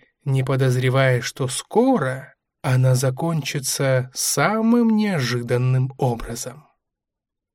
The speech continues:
С одной стороны, деревья стали реже, а за ним замелькали блики, похожие на отражение солнца в воде. Фрэнкс повернул в ту сторону.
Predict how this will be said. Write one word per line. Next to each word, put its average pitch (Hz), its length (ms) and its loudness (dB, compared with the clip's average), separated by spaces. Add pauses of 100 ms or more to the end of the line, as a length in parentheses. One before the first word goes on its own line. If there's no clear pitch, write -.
(320)
С - 180 -4
одной 208 340 2
стороны, 156 640 2
деревья 185 560 0
стали 180 360 -4
реже, 135 560 -6 (280)
а 135 160 -2
за 123 180 0
ним 196 220 0
замелькали 135 580 -2
блики, 131 680 -4
похожие 131 480 0
на 123 100 0
отражение 127 560 0
солнца 208 460 -2
в 117 100 -4
воде. 135 500 -4 (480)
Фрэнкс 233 680 0
повернул 131 580 0
в - 100 -14
ту 123 180 -6
сторону. 127 640 -4